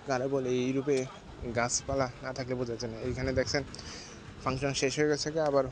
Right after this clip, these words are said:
ভলিউমে যায়, আহ, সেট আপ দিতেছি, আবার এগুলি ক্লিয়ার করতেছি। এই চেয়ারগুলো সরাই দিয়েছে, এটা ভলিউম আছে, ভলিউমে আমাদের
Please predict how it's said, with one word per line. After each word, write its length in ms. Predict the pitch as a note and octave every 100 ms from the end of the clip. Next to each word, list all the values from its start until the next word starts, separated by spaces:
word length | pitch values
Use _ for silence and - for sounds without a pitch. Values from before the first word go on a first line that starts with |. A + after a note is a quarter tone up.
| C3+
ভলিউমে 360 | B2+ B2+ C3 C3
যায়, 240 | C3 C#3
আহ, 1600 | - - - - - - - - - - - - B2+ A#2 A#2 A2+
সেট 220 | - B2+
আপ 100 | B2+
দিতেছি, 380 | B2 A#2+ A#2+ - C#3 D#3 - - - A#2+
আবার 240 | A2+ A2+ A2 G#2+
এগুলি 240 | A2+ A#2 A#2
ক্লিয়ার 320 | - B2 A#2+ B2
করতেছি। 360 | B2 B2 A#2 C#3 D3 - - - - - - - -
এই 160 | A#2+ G2+ - - - - - - - - - - - -
চেয়ারগুলো 360 | B2 G#2+ A2+ A#2+
সরাই 220 | A2+ B2
দিয়েছে, 240 | B2 A#2 B2
এটা 120 | B2 A2+
ভলিউম 300 | A#2 A#2+ B2 A#2
আছে, 160 | - D#3+ - - - - - - - C3
ভলিউমে 340 | B2 B2 B2+ B2
আমাদের 300 | A#2+ A#2